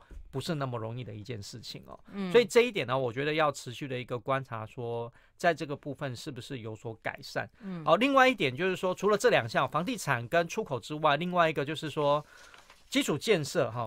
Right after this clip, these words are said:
Speaker 1: 刚刚其实很多网友有提到基础建设。
Speaker 2: 对，说他怎么电力
Speaker 1: 他曾经在去年真的停，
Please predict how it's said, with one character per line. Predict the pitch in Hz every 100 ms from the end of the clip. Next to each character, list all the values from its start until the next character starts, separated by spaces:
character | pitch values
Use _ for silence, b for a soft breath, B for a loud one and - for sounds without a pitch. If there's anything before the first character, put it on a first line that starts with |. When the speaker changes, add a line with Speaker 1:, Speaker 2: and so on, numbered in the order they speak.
| -
Speaker 1:
刚 | 196
刚 |
其 | 185 175
实 | 156 147 147
很 | 131 113
多 | 156
网 | 139 139
友 | 104
有 |
提 | 101 123
到 | 127
基 | 120
础 | 117
建 | 101 139 113
设。 | 104 -
Speaker 2:
对， | 214 160
说 | 127 247 240
他 | 240
怎 | 240 175
么 | 175
电 | 269 226
力 | 220 196 165 - b b b
Speaker 1:
他 | 262
曾 | 214
经 | 214 247
在 | 254
去 | 214 240
年 | 160 120
真 | 165
的 | 170 147 -
停， | - 127